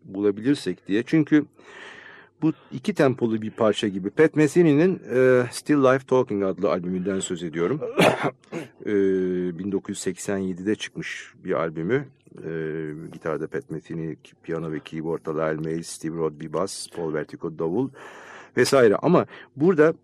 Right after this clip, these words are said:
Last Train Home'da arkada, e, olağanüstü bir davul temposu var. Bir tren koşup gidiyor. Eve giden son tren bu. Hep aklıma o geliyor gece vakti. Ona yetişmem lazım. Yetiştikten sonra müzik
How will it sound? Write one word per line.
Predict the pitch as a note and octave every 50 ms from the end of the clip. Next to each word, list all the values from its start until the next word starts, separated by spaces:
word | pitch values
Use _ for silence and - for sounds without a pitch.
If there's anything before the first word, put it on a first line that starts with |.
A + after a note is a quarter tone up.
| _ _ -
Last | A2 B2+ D3 D#3+ - -
Train | - - C#3 C3 B2
Home'da | A2 A2 A#2 A#2 A2 G#2 G#2+ B2 D#3 E3+ - -
arkada, | A#2+ B2 - - A#2+ A#2 D3+ E3+ D#3 -
e, | - B2+ B2 A#2+ B2
olağanüstü | C3 C3 C#3+ D3 C#3+ C3+ B2 - - C3 C3
bir | B2+ B2 A#2+ A#2 A2 G#2+
davul | A#2 A#2 B2+ D3 D3+ B2 F#2+
temposu | - - F#2 F#2 F2+ - F2+ - - F#2+ F#2+
var. | F2+ E2 D#2+ -
Bir | A2 G#2
tren | - - - B2+ C3 B2 G2
koşup | F#2 - - G#2 - - - - -
gidiyor. | - A2+ G#2+ A2 G2+ G2+ C3 F3+ F3+ - _ _ - - - - _ _ _
Eve | - A#2+ B2 B2+
giden | A2 G#2+ B2 C#3+ D3+
son | C3+ - C#3 C#3 C3+
tren | B2+ G2 F2+ D#2 C#2+ C2+ B1+
bu. | B1+ - _ _
Hep | - C3 C3 _ - - _ _
aklıma | - E2+ - - G2 G2 G2
o | F#2+
geliyor | F#2 D#2+ D#2+ D2 D2 D2+
gece | D2+ D#2 F2 F2+ F2 G2 F2
vakti. | D#2+ D2+ - - - - D3+ D#3 C3 _ _ _ _ - - - _
Ona | - G#2 A2+
yetişmem | A2 G2+ - - - - G#2+ G2+ G2+ G2 F#2
lazım. | E2+ E2 E2 E2 E2+ C3 D3 C3+
Yetiştikten | A#2 G2+ B2 A#2 - - C3+ C3 - - D#3 D#3+ D3+
sonra | - - G#2 G#2 A#2 C3+ E3 E3+ - _ _ _ _ - - - _ _ -
müzik | G2+ G2 G2+ C3 C3 - - - -